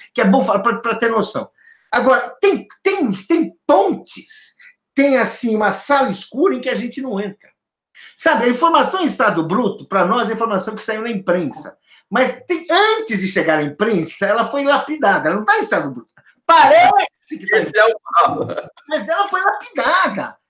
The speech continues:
Speaker 1: Não, s-, s-, sabe, assim, você fica, você fica imaginando assim. E, isso é experiência, né? Que, assim, eu tive, eu fiquei, minha, minha vida foi feita na grande imprensa, né? E sempre tinha uma discussão. Sei lá, cobria Constituinte.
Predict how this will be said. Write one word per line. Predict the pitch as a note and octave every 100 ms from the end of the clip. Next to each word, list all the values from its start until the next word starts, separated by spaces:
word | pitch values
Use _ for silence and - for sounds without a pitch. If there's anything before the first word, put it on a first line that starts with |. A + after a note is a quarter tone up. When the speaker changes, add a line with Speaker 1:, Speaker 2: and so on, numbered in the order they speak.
| -
Speaker 1:
Não, | G4
s-, | E4 D4
s-, | - F4+
sabe, | F4+ G#4
assim, | D#4 F4
você | D4+
fica, | D4 - - -
você | -
fica | E4 F4+ D#4+
imaginando | C4 G3+ A#3+ A3
assim. | G3 - - _ _
E, | C4+ D#4 D#4
isso | E4 E4+
é |
experiência, | E4 - C4 C4 A#3 A3
né? | G3+ - F#3 -
Que, | G3
assim, | - A3+
eu |
tive, | G#3 E4
eu | D#4 D#4
fiquei, | - - C4
minha, | G3 D3+
minha | D3 D#3+ D3
vida | C3 A3+ C4
foi | A#3
feita | D3 - G3 G3
na | A3+
grande | G3 A#3 A3+
imprensa, | F#3+ D3+ C#3 - _ _ _
né? | D#3 D#3 _ -
E |
sempre | G4+ - - A4 A4 G4 E4
tinha | - D4+ E4+
uma | E4+
discussão. | D#4 E4 - F4+ - B3+ C#4+ F3+ - -
Sei | - E4
lá, | C#4+
cobria | C4 C#4+ F4
Constituinte. | - D#4+ - C4+ C#4+ A#3+ C#3 - -